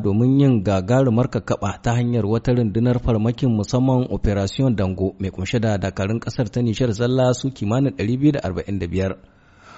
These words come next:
Waɗanda tuni suka fara sintiri a kowane lungu da saƙo na wannan yanki mai makwabtaka da ƙasar Mali,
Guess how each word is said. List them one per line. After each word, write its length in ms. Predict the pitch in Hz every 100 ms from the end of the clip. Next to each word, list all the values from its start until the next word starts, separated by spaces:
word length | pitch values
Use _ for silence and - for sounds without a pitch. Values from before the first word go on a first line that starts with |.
| - -
Waɗanda 500 | 101 107 98 98 87
tuni 360 | 101 95 110 107
suka 260 | 117 107 98
fara 320 | 110 113 98
sintiri 540 | - 113 107 117 117 -
a 100 | 87
kowane 340 | - 120 104
lungu 340 | 107 123 117 101
da 60 |
saƙo 400 | 95 123 - 113
na 100 | 110
wannan 300 | 131 147 117
yanki 460 | 92 98 107 98 -
mai 100 | - 92
makwabtaka 520 | 87 92 - 113 107
da 60 | 95
ƙasar 280 | 98 104 98
Mali, 420 | 95 95 95